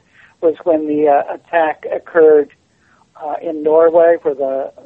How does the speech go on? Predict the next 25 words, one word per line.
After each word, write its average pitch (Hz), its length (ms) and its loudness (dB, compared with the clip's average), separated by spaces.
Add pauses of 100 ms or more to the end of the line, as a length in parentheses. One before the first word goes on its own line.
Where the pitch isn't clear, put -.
(120)
individual 147 540 -4
on, 143 200 0
on 143 200 -2
the 143 60 -4
island 147 560 -2
and 135 240 -16 (140)
killed, 139 300 -8
uh, 139 180 -2 (100)
seventy-seven 143 720 -2 (480)
people. 170 480 -2 (340)
That 202 260 2
happened 175 460 -4
exactly 156 640 -6
on 147 160 -10
the 143 100 -16 (120)
same 160 260 -10
day 151 220 2
that 147 180 -12
Captain 151 440 -2
America 156 680 -2
opened 143 460 -6 (340)
in 147 160 -14
the 139 60 -12
United 139 520 -2
States. 139 340 -2